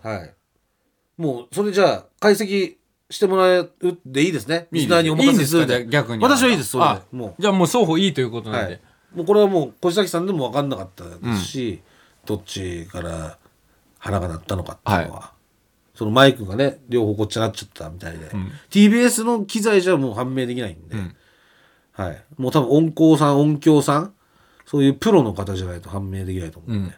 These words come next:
Speaker 2: うん。でもまず、でも、一個証人として永井さんがもう、モグラ君だっていうのは言ってるから。<laughs> これ非常にでかい証言。
Speaker 1: いや、これはだからもう偽証罪になりますけど、いいですか？
Speaker 2: <laughs>
Speaker 1: 永井さんもこれ今だ、降りるんだったら今なんですよ。その、でも、これで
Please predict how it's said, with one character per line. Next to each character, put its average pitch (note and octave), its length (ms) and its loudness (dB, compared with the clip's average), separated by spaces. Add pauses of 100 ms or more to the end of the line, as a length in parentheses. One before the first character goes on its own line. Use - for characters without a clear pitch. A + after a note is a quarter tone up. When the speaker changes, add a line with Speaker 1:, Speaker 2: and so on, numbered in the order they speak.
Speaker 2:
う - 40 -6
ん。 - 20 -4
で A3+ 80 6
も G#3+ 100 8
ま D#4+ 140 6
ず、 E3+ 160 2
で E3+ 80 2
も、 B2 220 0 (520)
一 A#3+ 140 -4
個 - 80 0
証 B3 300 4
人 A#3+ 180 2
と A#3 100 0
し - 60 -6
て G3 80 -4
永 F3 280 2
井 D3 40 2
さ B2+ 120 -4
ん B2 120 -6
が E3 160 2
も F2+ 280 -6 (200)
う、 C#3 40 -6
モ C#3+ 140 2
グ C#3 80 4
ラ B2 180 4
君 A#2+ 240 -4
だ A#2+ 100 2
っ - 80 -8
て A#2 80 -8
い G#2+ 40 -4
う F#2 40 -6
の F2 40 -8
は E2+ 60 -8
言 F2+ 80 -10
っ - 20 -20
て G#2 100 -4
る F2 80 -8
か C#2+ 120 -12
ら。 F2+ 120 -12
<laughs> - 80 -20 (600)
こ F3 120 -2
れ E3+ 40 0
非 D3+ 140 -6
常 D#3 100 2
に C#3+ 80 -2
で C#3+ 100 2
か C3+ 100 0
い A2 40 -2
証 F#2+ 120 -8
言。 F3+ 60 -4
Speaker 1:
い - 20 4
や、 G#3+ 80 2
こ A#3 160 2
れ C4+ 60 6
は C#4 80 6
だ D4+ 60 4
か A#3+ 60 4
ら E3 60 4
も D3 80 -2
う - 20 -2
偽 D3 160 -2
証 B3+ 220 2
罪 D#3 200 4
に A2 180 -6
な A#2 120 0
り C#3 80 2
ま D#3+ 100 4
す - 80 -6
け A2+ 80 -8
ど、 A2+ 60 -2
い E3+ 80 0
い G3 40 -2
で D#3+ 40 -2
す E3+ 140 -2
か？ G2+ 80 -4
Speaker 2:
<laughs> - 0 -
Speaker 1:
永 G#3+ 200 4
井 G3+ 60 2
さ F#3+ 80 2
ん D#3 60 2
も C3+ 80 -4
こ D#3 80 2
れ E3+ 80 4
今 D4 200 2
だ、 C4 120 4 (480)
降 G3+ 100 2
り D4 100 6
る F4 80 10
ん C#4+ 40 6
だ A#3+ 80 2
っ E3 60 -4
た E3+ 80 2
ら D#3+ 60 4
今 E3 140 4
な A#2 80 -2
ん G#2 60 -8
で E2+ 60 -14
す - 120 -16
よ。 D#2 140 -18 (120)
そ C#3 140 -6
の、 C3 200 -2
で G3 100 4
も、 A#3+ 400 4 (420)
こ A#3+ 120 2
れ C4 100 0
で B3+ 380 2